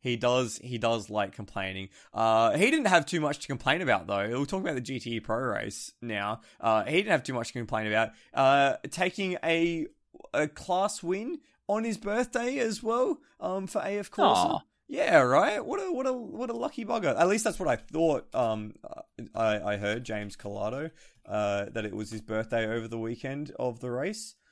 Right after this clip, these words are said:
Speaker 1: Um, so, yeah, thirteenth of June. So, happy birthday, James. You got a nice brand new trophy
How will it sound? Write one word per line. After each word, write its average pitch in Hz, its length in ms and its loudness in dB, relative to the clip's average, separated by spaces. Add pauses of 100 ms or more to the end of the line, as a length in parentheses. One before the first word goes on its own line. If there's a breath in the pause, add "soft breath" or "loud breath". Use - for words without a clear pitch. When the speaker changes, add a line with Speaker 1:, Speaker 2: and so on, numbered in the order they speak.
(240 soft breath)
Speaker 1:
Um, 107 480 -8 (840)
so, 110 680 -4 (460)
yeah, 208 340 4
thirteenth 202 440 -6
of 196 80 -10
June. 123 440 -6 (140)
So, 143 360 -4 (420 soft breath)
happy 220 280 -2
birthday, 151 460 0
James. 175 400 -2
You 202 60 -6
got 175 140 0
a 147 40 -4
nice 151 420 -4 (300)
brand 160 240 -2
new 147 140 0
trophy 143 640 -4